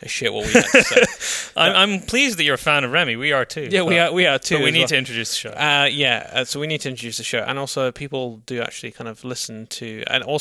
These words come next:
Speaker 1: he had a dig at our numbers 'cause there was, like, only a hundred and forty views on YouTube, and, uh, as a-, any of our long-time listeners would know,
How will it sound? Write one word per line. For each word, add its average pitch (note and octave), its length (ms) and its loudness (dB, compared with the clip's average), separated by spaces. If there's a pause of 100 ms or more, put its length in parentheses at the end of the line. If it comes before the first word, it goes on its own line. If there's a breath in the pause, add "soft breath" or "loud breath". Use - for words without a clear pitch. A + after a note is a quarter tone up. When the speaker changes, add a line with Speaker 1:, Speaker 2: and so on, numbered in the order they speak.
(120)
Speaker 1:
he C3+ 40 2
had B2 140 2
a - 20 -12
dig A#2+ 260 -6
at A2 60 -2
our G#2+ 160 -4
numbers A2+ 400 -8
'cause A2 120 -14
there A2+ 60 -12
was, A2 120 -12
like, A2+ 160 -2
only A#2 200 -8
a A2+ 60 -8
hundred A#2 240 -10
and A#2+ 100 -12
forty C3 360 -6
views A#2+ 440 -8 (360 loud breath)
on B2+ 240 -2
YouTube, D3+ 460 -6 (180)
and, A#2 420 -6
uh, A2 160 -6 (380 loud breath)
as A#2 340 -6
a-, C3+ 260 -2
any B2+ 120 -4
of A2+ 80 -8
our A2 100 -2
long-time B2 540 -2
listeners A2 340 -10
would G#2+ 140 -14
know, G#2+ 260 -10